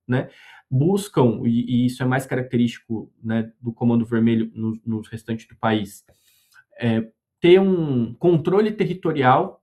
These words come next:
significativo, em relação ao qual essa organização, ela controle o varejo da droga, mas também passe a,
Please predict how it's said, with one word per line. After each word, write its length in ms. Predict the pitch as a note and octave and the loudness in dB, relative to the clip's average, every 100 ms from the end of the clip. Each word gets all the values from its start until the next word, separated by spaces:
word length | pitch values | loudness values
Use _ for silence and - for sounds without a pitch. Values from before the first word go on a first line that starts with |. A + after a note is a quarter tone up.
| _ | _
significativo, 1120 | - C#3 C#3 C3+ - B2 B2 - C#3 E3+ A3 - _ _ - - | -6 -4 -4 -6 -6 -6 -6 -4 -2 -2 -4 -14 _ _ -20 -4
em 80 | D3 | 2
relação 360 | D#3+ D#3+ E3 D#3+ | 4 2 2 0
ao 120 | D#3+ | 2
qual 480 | D3 B2 A2 - _ | 4 4 2 -4 _
essa 280 | A#2+ B2+ C3+ | -4 -2 -2
organização, 600 | C3 C3 B2+ B2+ A#2 A2+ | -2 -2 -4 -2 -2 0
ela 140 | A#2 | -2
controle 560 | A#2 B2+ B2 C#3 D#3+ E3+ | -2 -4 -2 0 2 2
o 40 | |
varejo 500 | C#3+ B2+ C3+ F#3+ F#3 | 2 2 2 0 -2
da 120 | D3 | -2
droga, 480 | B2 A#2 B2+ F#3+ G#3+ - _ _ - | 0 0 0 -2 -6 -12 _ _ -2
mas 240 | E3 E3+ | -2 0
também 340 | G3 E3+ E3 F#3+ | -2 -2 -2 0
passe 460 | D#3 D3+ - F3+ | 2 2 0 0
a, 260 | E3 E3 | 2 0